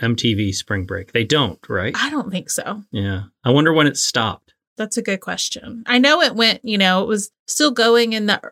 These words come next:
Speaker 2: early two thousands, maybe to, like, two thousand five. I don't know how much further it went.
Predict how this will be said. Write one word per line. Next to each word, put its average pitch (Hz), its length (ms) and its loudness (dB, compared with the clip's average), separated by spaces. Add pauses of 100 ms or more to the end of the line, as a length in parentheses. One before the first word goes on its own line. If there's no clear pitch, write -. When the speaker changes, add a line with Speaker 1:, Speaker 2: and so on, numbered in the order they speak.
(160)
Speaker 2:
early 226 260 4
two 226 160 -4
thousands, 220 720 0
maybe 196 440 0
to, 202 280 -4
like, 196 240 0
two 208 140 -4
thousand 196 440 -2
five. 185 380 2
I 208 80 0
don't 233 180 -2
know 208 280 -2
how 196 240 -2
much 190 220 -6
further 190 280 -2
it 175 140 -8
went. 180 340 -6